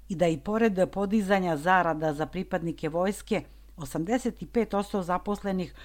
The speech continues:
u tom sektoru i dalje ima platu koja je ispod ili na granici proseka.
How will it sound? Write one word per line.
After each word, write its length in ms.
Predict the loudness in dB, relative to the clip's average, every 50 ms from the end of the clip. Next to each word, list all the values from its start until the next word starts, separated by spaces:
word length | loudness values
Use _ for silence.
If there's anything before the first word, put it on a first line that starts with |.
| -20 -20 -16 -14
u 60 | -10
tom 240 | -2 0 0 0 0
sektoru 480 | 0 0 -2 -2 -2 -4 -6 -6 -4 -4
i 60 | -2
dalje 280 | 0 0 2 2 2 0
ima 160 | 0 0 -2
platu 380 | -2 -2 -2 -2 -2 -2 -4 -8
koja 220 | -6 -4 -4 -2
je 100 | 0 0
ispod 400 | -2 -2 -4 -4 -4 -2 -2 -2 -4 -10 -20 -20 -20 -10 -4
ili 200 | -2 0 0 0
na 100 | 0 -2
granici 500 | 0 0 0 2 2 2 0 -2 -6 -10
proseka. 640 | -8 -6 -6 -6 -6 -6 -8 -10 -10 -8 -10 -10